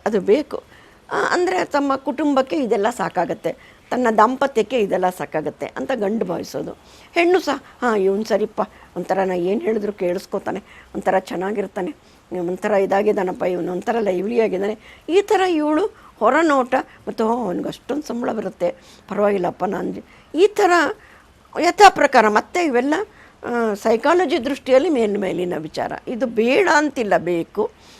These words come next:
ಆದರೆ ಇದಕ್ಕಿಂತ ಒಳಗಡೆಗೆ ಕೆಲವು ವಿಚಾರಗಳನ್ನು ಅವರು ಗಾಢವಾಗಿ ಯೋಚನೆ ಮಾಡಬೇಕಾಗತ್ತೆ.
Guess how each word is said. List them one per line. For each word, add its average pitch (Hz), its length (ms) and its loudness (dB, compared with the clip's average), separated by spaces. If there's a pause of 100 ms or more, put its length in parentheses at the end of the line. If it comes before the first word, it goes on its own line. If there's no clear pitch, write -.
(180)
ಆದರೆ 349 300 0
ಇದಕ್ಕಿಂತ 311 640 -2
ಒಳಗಡೆಗೆ 196 840 0 (280)
ಕೆಲವು 240 520 2
ವಿಚಾರಗಳನ್ನು 214 960 -2 (300)
ಅವರು 214 200 0
ಗಾಢವಾಗಿ 220 680 2
ಯೋಚನೆ 160 320 -6
ಮಾಡಬೇಕಾಗತ್ತೆ. 160 760 -10